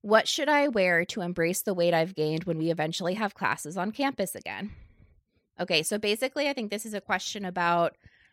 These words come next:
like, clothing tips for changing sizes and changing sizes during quarantine and stuff. And I think, like,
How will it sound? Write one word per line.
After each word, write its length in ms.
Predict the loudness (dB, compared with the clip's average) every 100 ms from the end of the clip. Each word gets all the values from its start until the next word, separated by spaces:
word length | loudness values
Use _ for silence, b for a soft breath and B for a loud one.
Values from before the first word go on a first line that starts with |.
| b
like, 220 | -2 -2 -2
clothing 380 | -4 -2 -2
tips 320 | -2 -4 -4 -4
for 120 | -4
changing 500 | -4 -4 -2 -2 -2
sizes 520 | 0 2 2 0 -2
and 140 | -4 -6
changing 380 | -8 -8 -8
sizes 420 | -4 -4 -4 -6 -8
during 280 | -8 -8
quarantine 680 | -10 -10 -8 -10 -12 -14 -14
and 200 | -14 -14
stuff. 520 | -12 -10 -10 -12 -16 b b b b _ _ _ _ _ _ _ _
And 160 | -4 -2
I 100 | -2
think, 320 | -2 -6 -6
like, 460 | -2 0 0 -4